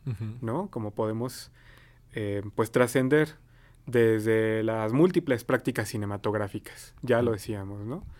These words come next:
Speaker 1: Bien.
Speaker 2: Este, diversificarnos y, y crecer. Ujú.
Speaker 1: Bien, pues, a, hacer una especie como de rally de cine silente.
Speaker 2: Eso,
Speaker 1: <laughs>
Speaker 2: ándale, ándale.
Speaker 1: Bien, pues,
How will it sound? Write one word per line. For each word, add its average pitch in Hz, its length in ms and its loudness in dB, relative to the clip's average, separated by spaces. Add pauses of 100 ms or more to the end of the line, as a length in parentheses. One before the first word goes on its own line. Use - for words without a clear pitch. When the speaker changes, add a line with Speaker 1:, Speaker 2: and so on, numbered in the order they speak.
(180)
Speaker 1:
Bien. 98 300 -6
Speaker 2:
Este, 104 440 -8
diversificarnos 107 960 -2
y, 101 200 -12
y 120 80 -10
crecer. 101 400 -4 (340)
Ujú. 104 160 -12
Speaker 1:
Bien, 107 140 -6
pues, 107 140 -16
a, 113 200 0
hacer 127 280 -2
una 123 80 0
especie 117 260 -6
como 110 140 -2
de 104 200 -2
rally 127 220 4
de 120 140 4
cine 120 240 0
silente. 107 500 0
Speaker 2:
Eso, 117 380 0
Speaker 1:
<laughs> - 0 -
Speaker 2:
ándale, 113 440 2
ándale. 104 360 -6 (500)
Speaker 1:
Bien, 170 320 10
pues, 165 300 6